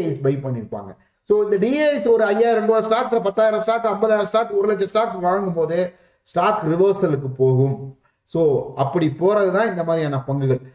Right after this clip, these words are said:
சரி, அப்போ என்ன அர்த்தம்? நம்ம ஸ்டாக்ல கீழே இறங்கிட்டே இருக்குது, டக்குன்னு reversal ஆகுதுன்னா இந்த நான்கு காரணிகள், முக்கியமான காரணிகள் இருக்கு. ஒண்ணு result, இன்னொன்னு அதுக்கு ஃபேவரான orders back பண்ண மாதிரியான news, அடுத்து எஃப்ஐஎஸோட buying, அடுத்து டிஏஎஸோட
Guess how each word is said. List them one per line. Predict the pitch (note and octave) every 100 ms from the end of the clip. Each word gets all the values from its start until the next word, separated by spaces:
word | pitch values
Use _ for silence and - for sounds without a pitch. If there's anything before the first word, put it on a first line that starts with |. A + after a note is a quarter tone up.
| _ _
சரி, | A3+ A#3 G3 D#3+ - - -
அப்போ | C#3+ E3
என்ன | D#3 F#3 A3
அர்த்தம்? | G3 - G3+ G#3 A3+ -
நம்ம | D3 D3+
ஸ்டாக்ல | - F3 G#3 G#3+ A3 A3
கீழே | G#3+ A3 F#3+
இறங்கிட்டே | F#3+ G#3 G#3+ A3
இருக்குது, | G#3 G3+ F#3+
டக்குன்னு | E3 D#3+ A3 F#3+
reversal | F#3+ G3+ F#3
ஆகுதுன்னா | E3+ E3 -
இந்த | D#4 C#4
நான்கு | B3 B3+ A#3+
காரணிகள், | A#3 A3+ A3+ A#3 G#3
முக்கியமான | F3+ F3+ G#3+ G3+ G3
காரணிகள் | E3+ E3 D#3 C#3 B2
இருக்கு. | B2 _ _ _ _ A#2+
ஒண்ணு | C#3+ A#3 D#4+ - -
result, | C3+ D3+ F#3+ G3 A3+ D#4 - _ _ -
இன்னொன்னு | C3 F#3+ G#3 G#3
அதுக்கு | F3 D3+
ஃபேவரான | D#3+ F#3 G3+ G3 F#3+
orders | E3 F#3 F#3+ F#3 -
back | F3 F3+
பண்ண | F#3 F3+
மாதிரியான | F#3 F#3 F3 E3+
news, | F#3 A3+ B3 G#3+ D4 E4 - _ _ -
அடுத்து | D3+ G#3 G#3+
எஃப்ஐஎஸோட | E3+ E3+ A3 A3 F#3+ F#3 F3
buying, | F#3+ A#3 B3+ C#4+ D#4+ - -
அடுத்து | D3+ F#3 G3
டிஏஎஸோட | E3 G3 G3+ F3+ E3 D#3